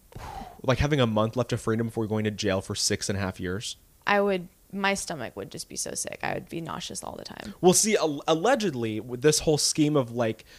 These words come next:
Speaker 1: she would, sh-, allegedly, and her business partners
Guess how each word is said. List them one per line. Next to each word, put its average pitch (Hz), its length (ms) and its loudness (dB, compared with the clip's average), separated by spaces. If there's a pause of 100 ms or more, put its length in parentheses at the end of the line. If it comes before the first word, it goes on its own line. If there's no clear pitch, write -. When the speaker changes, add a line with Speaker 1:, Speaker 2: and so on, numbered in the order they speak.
Speaker 1:
she - 200 -2
would, 143 360 2
sh-, - 400 -2
allegedly, 123 520 2
and 98 80 -2
her 117 100 0
business 104 300 0
partners 90 420 0